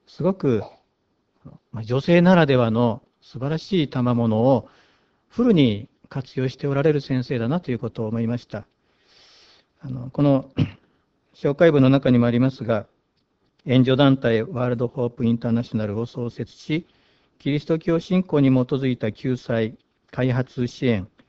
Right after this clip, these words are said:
社会正義の働きを世界三十カ国に展開。二千八年には北米ウェスレアン教団初の女性総理に選出され、え、今年六月にその任期を全うされたばかりです。ということで、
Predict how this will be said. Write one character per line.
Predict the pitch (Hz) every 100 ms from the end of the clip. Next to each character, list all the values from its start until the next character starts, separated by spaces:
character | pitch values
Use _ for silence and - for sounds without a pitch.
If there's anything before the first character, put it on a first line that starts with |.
| _ _ _
社 | - 131
会 | 143 139
正 | - 160
義 | 139
の | 131
働 | 120 131 120 120
き | 123
を | 127 127 _ _ _ _
世 | - 147
界 | 127 117 117
三 | 139 156
十 | 165 175
カ | - 180
国 | 165 139 131
に | -
展 | 123 110
開。 | - 104 95 _ _ _ _ _ _ _
二 | 123
千 | 151 127
八 | 113 113 -
年 | 127
に | 117
は | 110
北 | 113 117 135
米 | 131 131
ウ | 127
ェ | 127
ス | -
レ | 127
ア |
ン | 127
教 | 147 123
団 | 117
初 | 113 -
の | 117
女 | 104 120
性 | - 156 165
総 | - 139
理 | 113
に | 143 180 _ _
選 | _ 131 113
出 | - - 113
さ | - 123
れ、 | 151 _ _ _ _ _ -
え、 | 127
今 | 135
年 | 139 - 123
六 | 117 165
月 | 95 -
に | 165
そ | -
の | 120
任 | 120 117
期 | 117
を | 127 170 -
全 | 117 117 -
う | 110
さ | 113
れ | 104
た | 110
ば | 104 107
か | 107
り | 101
で | 120
す。 | - _ _ _ -
と | 147
い |
う |
こ | 117
と | 107 117
で、 | 131